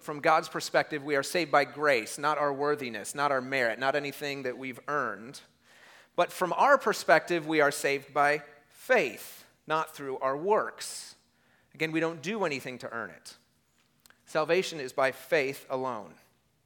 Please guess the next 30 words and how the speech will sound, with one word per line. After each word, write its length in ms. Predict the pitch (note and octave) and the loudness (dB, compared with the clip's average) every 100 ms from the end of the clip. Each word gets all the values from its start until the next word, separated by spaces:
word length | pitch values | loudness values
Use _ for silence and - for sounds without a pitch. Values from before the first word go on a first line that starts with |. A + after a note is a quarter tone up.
| _ _ _ _ _ _ _ - - | _ _ _ _ _ _ _ -20 -2
So 120 | G#3+ | 2
as 120 | F#3+ | 2
we 80 | A3 | 0
explore 280 | G3 B3+ B3+ | -2 4 4
this 140 | A#3 | 6
idea 320 | G#3 F3+ G3+ | 6 6 6
of 280 | F3+ E3 D#3 - | 6 6 4 -4
sola 360 | - G3+ E3+ | -2 2 2
fide, 360 | - F3+ C#3+ D3 | 0 2 2 0
faith 400 | - F#3+ F#3+ - | -2 -2 0 0
alone, 360 | E3 E3 D#3+ D#3 | 2 4 4 2
there's 240 | D#3 - | -4 -8
a 40 | D3+ | -4
couple 200 | G3 F#3 | -2 0
of 80 | |
questions 320 | - F3+ F3 C#3+ | 2 0 0 -6
we're 100 | D3+ | -4
gonna 140 | C#3+ | 0
wrestle 320 | D3 D#3+ E3+ | 0 0 -2
with. 260 | A#2+ C3 - - - | -2 -2 -6 -18 -20
What 280 | C3+ D3 F#3+ | -6 4 6
is 300 | F3+ G#3+ - | 8 4 2
faith? 640 | - A2+ G2+ E3 - - - _ _ _ _ _ _ _ - | -6 -6 -6 -8 -12 -20 -20 _ _ _ _ _ _ _ -20
Um, 200 | D#3 C3+ | -16 -10
how 460 | A#2+ - F3 F#3 G3+ | -6 0 2 6 8
is 140 | E3 | 6
it 100 | F3+ | 4
engendered 600 | F3 E3 E3+ F3 E3 D#3+ | 0 -2 -2 0 0 -2
in 220 | C3+ C3 | -2 -4
us? 600 | A#2+ A#2+ E3 - - - | -2 -4 -6 -10 -12 -14